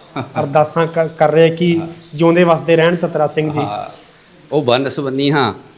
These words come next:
Speaker 1: ਸਾਰੇ ਮਨੁੱਖ ਗੱਲਾਂ ਕਰ ਰਹੇ ਨੇ, ਕੋਈ ਮੈਨੂੰ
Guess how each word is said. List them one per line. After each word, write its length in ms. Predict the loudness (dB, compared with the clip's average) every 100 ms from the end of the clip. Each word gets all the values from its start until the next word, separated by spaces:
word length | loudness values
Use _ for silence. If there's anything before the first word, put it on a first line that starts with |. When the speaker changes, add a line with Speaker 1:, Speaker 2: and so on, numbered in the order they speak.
| -20 _
Speaker 1:
ਸਾਰੇ 380 | -4 -2 0 0
ਮਨੁੱਖ 400 | -2 -2 -4 -6
ਗੱਲਾਂ 360 | -4 -2 -2 -2
ਕਰ 180 | 0 2
ਰਹੇ 220 | 2 0
ਨੇ, 280 | -2 -2 -4
ਕੋਈ 300 | 0 0 2
ਮੈਨੂੰ 520 | 0 2 0 0